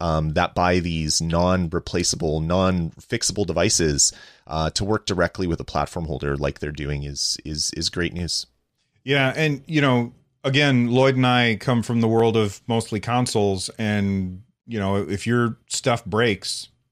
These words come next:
Speaker 2: you are dependent on the manufacturer to get it working again. Like, I have sent many a, many a Joy-Con into Nintendo in order to get it
Speaker 1: <laughs>
Speaker 2: fixed. And, uh, they, they had pretty quick turnaround time, especially back when that, the, the Joy-Con stuff,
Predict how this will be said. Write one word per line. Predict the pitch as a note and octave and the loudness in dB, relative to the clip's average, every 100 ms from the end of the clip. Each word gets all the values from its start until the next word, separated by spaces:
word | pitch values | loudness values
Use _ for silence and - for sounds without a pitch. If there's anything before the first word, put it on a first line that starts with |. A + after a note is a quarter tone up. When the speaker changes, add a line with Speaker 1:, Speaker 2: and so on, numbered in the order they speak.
| _ _ _ _ _ _ | _ _ _ _ _ _
Speaker 2:
you | - A2 C3 | -10 -2 2
are | B2 A#2 A2+ | 4 4 4
dependent | A2 G2+ A2 - F#3 C3 D#2 - _ - | 2 -4 -6 0 0 0 -2 -6 _ -4
on | A#2 A2+ | 0 2
the | A2 | 2
manufacturer | G#2+ A2+ G2+ B2+ B2+ - A2 G2 F#2+ - _ _ _ _ _ | 2 2 0 -2 -2 -2 -2 -2 -2 -10 _ _ _ _ _
to | C3 | -2
get | A2+ A#2 | 2 2
it | G2+ | 4
working | A2+ A#2 A2 | 2 2 0
again. | F#2+ E2+ E2 D#2 | -2 -2 -4 -4
Like, | E2+ F#2 G2+ | -4 -4 0
I | G2+ | 0
have | G#2 G#2+ F#2 | 2 0 0
sent | - B2 A2+ - - _ _ _ - | 2 2 0 -4 -8 _ _ _ -6
many | G#2 C3+ D3 | 0 4 4
a, | C#3+ B2+ A#2 G#2+ | 6 4 2 -2
many | B2 C#3 D3+ | 0 2 4
a | B2 | 2
Joy-Con | A2+ A#2+ - A2+ F#2+ | 4 2 2 0 0
into | F#2 A2 G#2 G#2 | 0 0 0 0
Nintendo | G2 F#2 A#2 G#2+ F#2+ | 0 0 2 6 6
in | G2 | 6
order | G2+ | 4
to | F#2 | 4
get | G2+ G2 | 2 2
it | F#2 | 0
Speaker 1:
<laughs> | |
Speaker 2:
fixed. | - G2 - - | 0 -2 -2 -8
And, | - G2 F#2+ F2 - _ _ _ _ - | -6 -2 -2 -4 -8 _ _ _ _ -6
uh, | G2 G2 | -2 -2
they, | G2+ A#2+ C3+ | 0 2 2
they | A2+ A#2 | 2 2
had | C#3+ B2 | 2 -2
pretty | - A3 | -4 -4
quick | F3+ A#3+ - | -2 -4 -4
turnaround | - G3 C4 E3 G#2+ | -2 0 2 2 2
time, | A2 A2 | 0 0
especially | F#2+ - C3+ C3 F#2+ | 0 -2 -2 -2 -2
back | F2 G2 F#2+ | -2 -2 -2
when | G2 | -2
that, | F#2+ F#2 - - | -2 -2 -4 -4
the, | F#2+ F2 E2+ - | 0 0 -2 -4
the | F2+ | -6
Joy-Con | G#2 G#2 G#2+ F#2+ | -2 -2 -2 -4
stuff, | F#2 - F#2 - | -4 -4 -6 -6